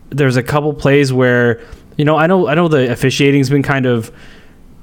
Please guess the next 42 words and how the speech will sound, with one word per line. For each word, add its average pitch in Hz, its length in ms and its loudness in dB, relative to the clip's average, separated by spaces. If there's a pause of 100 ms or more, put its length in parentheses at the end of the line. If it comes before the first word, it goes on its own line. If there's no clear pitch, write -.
(840)
discussed 143 560 -2
because 123 320 0
I 117 80 2
think 117 400 -2 (100)
a 135 60 -2
lot 131 220 2
of 127 60 -6
people 131 480 0
were 120 180 0
expect-, - 320 -4
like, 135 200 0 (100)
even 156 200 2
us, 170 220 0
like 120 100 0
we, 120 100 -2 (160)
we 131 100 -2
talked 120 200 -2
about 117 220 0
in 113 100 -6
previous 151 260 0
podcasts, 110 480 -2 (360)
that 120 300 -2 (260)
the 120 100 0
game 120 280 0
would 117 140 -2
be 120 100 0
different 110 540 -4
and 120 160 -2
the 113 60 0
whistles 117 500 -2
go 120 200 0
away, 113 320 2
but 110 200 -4
the 113 80 2
whistles 127 360 -2
<laughs> - 0 -
haven't 147 360 -6
gone 147 240 -2
away 127 460 0 (440)
in 139 200 2
this 131 180 2
series. 123 500 0